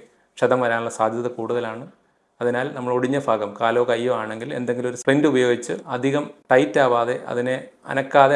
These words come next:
ആശുപത്രിയിൽ എത്തിക്കുക എന്നുള്ളതാണ് പ്രധാനമായ കാര്യം. നമുക്ക് പ്ര-, പ്ര-, പ്രത്യേകിച്ചൊന്നും കിട്ടിയില്ലെങ്കിൽ, ഏഹ്, ന്യൂസ് പേപ്പർ ഷീറ്റുകൾ മടക്കി വയ്ക്കുകയോ ചെറിയ പില്ലോയോ ചെറിയ മൃദുവായിട്ടുള്ള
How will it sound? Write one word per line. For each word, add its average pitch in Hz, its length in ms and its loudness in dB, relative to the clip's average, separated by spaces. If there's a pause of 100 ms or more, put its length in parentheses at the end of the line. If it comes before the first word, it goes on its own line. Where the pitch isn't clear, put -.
ആശുപത്രിയിൽ 123 480 -2
എത്തിക്കുക 117 300 -4
എന്നുള്ളതാണ് 113 400 -4 (140)
പ്രധാനമായ 117 460 0 (120)
കാര്യം. 101 260 -8 (680)
നമുക്ക് 143 220 0
പ്ര-, 147 200 -2
പ്ര-, - 220 0
പ്രത്യേകിച്ചൊന്നും 156 580 6
കിട്ടിയില്ലെങ്കിൽ, 127 520 -2 (380)
ഏഹ്, 113 240 -6 (220)
ന്യൂസ് 139 220 2
പേപ്പർ 131 320 6
ഷീറ്റുകൾ 123 400 0
മടക്കി 117 280 -2
വയ്ക്കുകയോ 107 400 -6 (240)
ചെറിയ 131 200 4 (100)
പില്ലോയോ 117 460 0 (360)
ചെറിയ 123 240 2 (380)
മൃദുവായിട്ടുള്ള 123 580 4